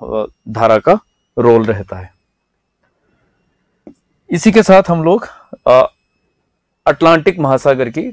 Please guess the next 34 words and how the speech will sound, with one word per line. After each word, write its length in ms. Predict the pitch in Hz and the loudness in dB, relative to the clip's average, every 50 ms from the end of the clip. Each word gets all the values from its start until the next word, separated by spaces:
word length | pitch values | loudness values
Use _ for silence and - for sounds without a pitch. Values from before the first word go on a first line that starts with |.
| - _ - | -16 _ -8
ठंडी 260 | - 147 139 135 147 | -4 -2 0 0 0
धाराओं 360 | 131 131 131 120 120 120 117 | 0 2 2 2 2 0 -2
को 120 | 113 127 117 | -4 -6 -6
भी 100 | 110 113 | -6 -6
डिस्कस 360 | 104 113 - - - 110 - | -8 -8 -10 -8 -10 -10 -8
कर 120 | - 117 | -6 -8
लेते 300 | 101 92 92 - - - | -8 -8 -10 -12 -14 -20
हैं। 160 | 92 - - _ _ _ _ _ _ _ _ - | -20 -20 -20 _ _ _ _ _ _ _ _ -4
ये 160 | 127 147 196 170 | 0 2 2 2
बेफिन 480 | 131 113 143 143 143 - 175 185 202 | 2 2 2 2 2 2 0 -2 0
की 140 | 175 226 208 | 0 -2 -2
खाड़ी 300 | - 156 139 131 139 147 | 0 0 0 0 0 0
है 240 | 139 127 156 208 - _ _ _ _ _ - - | 0 -2 -2 -4 -6 _ _ _ _ _ 0 0
और 120 | 160 147 | 0 0
बेफिन 400 | 127 123 156 160 - - 190 196 | 2 2 2 2 2 0 -4 -4
की 120 | 180 214 | -4 -6
खाड़ी 300 | 190 - 160 147 139 139 | -4 0 0 0 2 0
से 180 | 131 - 185 185 | 0 0 -2 -2
ध्रुवों 420 | 151 135 131 143 139 139 143 147 | -2 -2 0 2 4 4 4 2
का 140 | 139 - 170 | 2 0 -2
ठंडा 380 | - - - 139 139 139 139 135 | -2 -2 -2 0 0 2 0 0
पानी, 440 | 127 - 117 113 123 151 190 - - | -2 -2 -2 0 0 0 -2 -4 -8
उत्तरी 260 | - 131 - 151 160 147 | -10 -8 -6 -4 -4 -2
ध्रुव 200 | 135 135 127 117 | 0 0 -2 0
का 120 | 135 135 | -2 -4
ठंडा 280 | 127 - 120 117 123 120 | -4 -2 -2 -2 -2 -2
पानी 240 | 123 117 120 139 | -4 -4 -4 -4
दक्षिण 360 | 139 127 127 - - - 131 120 | -4 -4 -6 -6 -4 -4 -4 -4
दिशा 240 | 120 - 120 110 | -4 -6 -8 -10
की 140 | 101 - 113 | -10 -8 -10
ओर 120 | 113 117 104 | -10 -10 -8
गति 260 | 101 107 98 - 107 | -10 -10 -10 -12 -14
करता 320 | - 101 92 - - 92 | -14 -14 -14 -12 -14 -16
है। 160 | 98 98 _ | -16 _ _